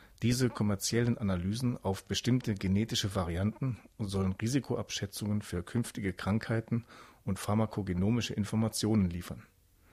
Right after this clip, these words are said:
Wie funktionieren die privaten Genanalysen? Welche Möglichkeiten und Risiken bestehen? Nach der Sequenzierung des Humangenoms Anfang des Jahrtausends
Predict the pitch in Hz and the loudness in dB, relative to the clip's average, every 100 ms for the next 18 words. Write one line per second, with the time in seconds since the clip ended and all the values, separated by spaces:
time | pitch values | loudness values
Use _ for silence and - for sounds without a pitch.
0 | - - - - - 107 110 127 113 117 | -20 -20 -20 -18 0 2 2 0 2 4
1 | 127 143 110 104 - 104 98 95 - 104 | 4 4 2 0 -2 -4 0 0 2 0
2 | 92 98 101 107 110 113 123 - - - | 0 0 2 2 2 0 -2 -6 -20 -12
3 | - 98 101 95 95 - 117 - 113 117 | 0 0 4 4 4 2 -6 -2 -2 0
4 | 123 - 113 - 123 127 - 92 85 - | -2 2 -2 0 -2 0 -2 -2 -2 -4
5 | 85 82 - - - - - - - - | -4 -8 -12 -20 -20 -20 -20 -20 -20 -20
6 | - - - - _ 107 110 117 113 101 | -20 -20 -20 -20 _ 2 2 4 0 0
7 | - 95 - 127 127 123 104 - 98 92 | -2 -2 0 0 2 2 2 -2 0 2
8 | 101 127 98 90 113 - - 110 113 104 | 4 2 2 2 0 -2 -2 -2 0 -2
9 | - 92 - 90 98 117 - | -2 -6 -2 -2 0 -2 -6